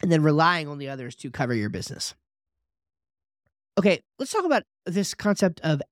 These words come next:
add-ons, okay? 'Cause one of the things that we like to do when we are offering, uh, or, you know, uh, putting out a new proposal is,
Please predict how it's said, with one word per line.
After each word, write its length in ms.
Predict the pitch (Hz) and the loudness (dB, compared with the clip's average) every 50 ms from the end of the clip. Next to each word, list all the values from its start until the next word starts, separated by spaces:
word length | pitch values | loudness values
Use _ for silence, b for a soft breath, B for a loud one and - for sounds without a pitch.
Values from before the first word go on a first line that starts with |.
| _ | _
add-ons, 640 | - 139 139 139 123 117 - - 60 - - - - - _ _ - | -2 0 0 0 -2 -4 -8 -10 -12 -12 -14 -14 -14 -16 _ _ -8
okay? 220 | - 123 120 147 160 - _ _ _ _ _ _ _ _ _ _ | -4 -2 -2 -2 -4 -6 _ _ _ _ _ _ _ _ _ _
'Cause 220 | - 196 185 160 - | 4 4 4 4 0
one 180 | - 190 233 311 | -2 -2 0 0
of 100 | 453 453 415 | 2 2 2
the 80 | 330 | 2
things 240 | 294 - 226 214 190 | 0 -2 -4 -2 0
that 160 | 185 160 107 | 0 -2 -2
we 180 | 147 151 190 226 | -2 -2 -2 0
like 220 | 220 185 160 143 | 0 0 0 -2
to 80 | - 147 | -4 -6
do 260 | 127 123 101 92 101 - _ _ _ _ _ _ - | -6 -4 -4 -4 -4 -8 _ _ _ _ _ _ -2
when 420 | 147 160 165 160 156 156 156 147 | 2 4 4 4 4 4 2 4
we 180 | - 160 165 156 | 4 6 6 6
are 240 | 139 143 139 139 - | 4 4 2 2 2
offering, 600 | 127 139 151 151 - 170 156 147 147 147 147 - - | 2 2 2 2 0 -2 -2 0 0 -2 -4 -6 -4
uh, 160 | 139 143 139 | -2 -2 -2
or, 220 | - - 123 139 135 | 0 2 2 4 4
you 120 | 127 151 | 4 4
know, 160 | 143 127 123 104 - | 2 2 0 0 -2
uh, 140 | - 107 117 | -4 -4 0
putting 220 | - - 165 165 156 | 2 2 2 4 2
out 100 | 135 131 | 0 0
a 20 | |
new 140 | 131 139 139 | 0 0 -2
proposal 560 | - 143 131 - 151 143 143 135 139 117 - _ _ _ _ _ _ _ _ _ _ _ _ _ _ | -2 -4 -2 0 0 0 0 0 -2 -2 -4 _ _ _ _ _ _ _ _ _ _ _ _ _ _
is, 540 | 175 180 180 175 170 170 160 156 - - - | 4 4 6 6 6 4 4 2 0 -4 -10